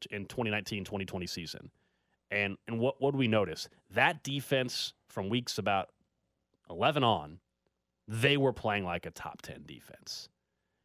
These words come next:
And so you started to get a vibe of, "All right, this is what a championship caliber defense,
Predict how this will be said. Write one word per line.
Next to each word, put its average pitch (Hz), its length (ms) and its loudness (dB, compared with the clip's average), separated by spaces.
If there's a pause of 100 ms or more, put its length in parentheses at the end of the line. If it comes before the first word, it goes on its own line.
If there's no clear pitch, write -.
(180)
And 107 100 -2
so - 120 2
you 147 120 2
started 139 300 4
to 117 80 2
get 113 140 4
a 104 40 0
vibe 101 460 2
of, 90 260 -8
"All - 60 -8
right, 82 160 -8
this 170 220 2
is 98 180 -4
what 180 180 2
a 90 240 0 (220)
championship 101 500 -2
caliber 87 360 -2
defense, 90 680 -8